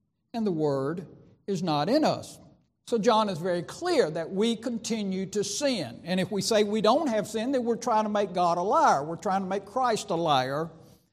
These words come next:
and his word is not in us. So it's very clear to us there. Anyone who does not see the blackness of his own heart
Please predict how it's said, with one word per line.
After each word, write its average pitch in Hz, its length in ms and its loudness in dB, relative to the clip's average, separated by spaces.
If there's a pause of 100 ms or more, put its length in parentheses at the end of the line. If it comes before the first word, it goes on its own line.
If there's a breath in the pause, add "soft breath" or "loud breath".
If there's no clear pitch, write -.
(560)
and 175 100 0
his 165 140 0
word 185 260 2
is 147 120 -8
not 156 240 -4
in 233 160 0
us. - 200 -4
So 170 120 -2
it's 156 100 -2
very 240 220 8
clear 262 500 2
to 160 220 0
us 147 160 -4
there. 143 220 -2
Anyone 226 580 2 (240 loud breath)
who 214 100 2
does 190 180 6
not 214 240 2
see 240 240 2
the 196 140 0
blackness 214 720 2
of 190 140 -2
his 190 200 -2
own 254 320 6
heart 185 600 4